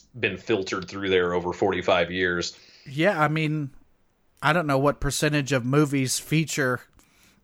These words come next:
Speaker 2: an S N L cast member as the star, but it's pretty significant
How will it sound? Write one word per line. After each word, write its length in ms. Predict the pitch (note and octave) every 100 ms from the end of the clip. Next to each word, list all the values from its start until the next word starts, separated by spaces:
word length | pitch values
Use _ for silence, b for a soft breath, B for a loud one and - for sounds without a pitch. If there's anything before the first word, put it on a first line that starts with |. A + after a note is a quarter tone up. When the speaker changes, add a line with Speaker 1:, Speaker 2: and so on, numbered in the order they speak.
| _
Speaker 2:
an 160 | C3 B2+
S 240 | C#3+ D3
N 120 | D3+ C#3
L 200 | C3+ C3+
cast 360 | D3 C#3+ C#3
member 320 | C#3 B2+ B2 A#2
as 280 | B2 B2+ -
the 120 | B2
star, 640 | - - C3+ D#3 A#2 A2+ -
but 100 | C#3
it's 160 | C3 -
pretty 320 | - D#3 D3
significant 800 | - B2+ B2+ D3+ C3+ - A#2